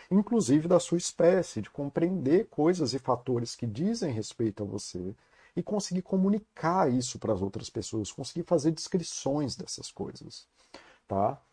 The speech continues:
Eu gosto muito dessa perspectiva sobre arte abstrata que eu vi nesse YouTube aqui do Baum-, Baumgartner Restorations, tá?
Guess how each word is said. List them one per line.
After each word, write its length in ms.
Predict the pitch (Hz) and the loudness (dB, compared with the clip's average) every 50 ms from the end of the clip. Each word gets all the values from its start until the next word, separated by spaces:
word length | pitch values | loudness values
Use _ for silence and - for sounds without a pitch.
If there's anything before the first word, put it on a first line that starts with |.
| _ _ _ | _ _ _
Eu 120 | - 147 151 | 2 2 4
gosto 300 | 151 185 196 - - 190 | 6 4 4 4 0 0
muito 420 | 151 147 165 190 226 220 - 202 | 2 2 4 2 2 2 0 2
dessa 220 | 160 156 143 - - | 2 2 2 0 -2
perspectiva 920 | - 131 123 - - 131 120 - - - - 143 160 160 113 107 101 95 - _ _ _ _ _ _ _ _ _ _ _ _ | -2 -2 -2 0 0 -2 -2 -2 -6 -4 -2 0 0 2 2 0 -2 -2 -4 _ _ _ _ _ _ _ _ _ _ _ _
sobre 320 | - - - 123 117 104 107 | -8 -2 0 2 4 6 6
arte 260 | 107 104 104 - - | 6 6 2 0 -4
abstrata 640 | 101 92 104 - - - 123 131 143 143 - 120 | -4 -4 -4 -8 -2 4 6 6 6 6 2 -2
que 120 | - - 143 | 0 2 2
eu 80 | 151 160 | 2 2
vi 240 | 156 113 117 139 156 | 2 0 -2 0 0
nesse 420 | 165 151 143 147 - - - - 160 | 0 0 -2 -2 -2 -4 -4 -2 0
YouTube 800 | 147 143 139 131 123 131 143 147 147 - - 160 160 139 107 107 | 0 2 2 2 2 2 2 0 0 -2 0 0 0 2 0 -2
aqui 220 | 98 - - 113 | -2 -2 -2 -2
do 100 | 104 107 | 0 0
Baum-, 720 | 101 98 107 117 139 156 156 147 147 139 139 139 139 - - - _ _ _ _ _ | 0 4 6 6 8 6 6 4 0 -4 -6 -6 -8 -10 -14 -16 _ _ _ _ _
Baumgartner 880 | - 113 117 131 143 127 104 98 107 131 - - - 123 110 104 95 | 2 2 4 4 4 2 0 4 4 4 4 4 -4 -2 -4 -2 -2
Restorations, 1000 | 101 113 120 120 - - 135 120 117 123 117 117 - - 92 90 90 - - - - _ - - - - - - - - - _ _ | -2 -4 -4 -4 -2 -2 0 2 2 2 2 0 -2 -4 -4 -6 -8 -12 -16 -18 -20 _ -20 -20 -20 -20 -20 -20 -20 -20 -20 _ _
tá? 340 | - 98 98 104 117 127 - | -2 0 2 2 0 0 -6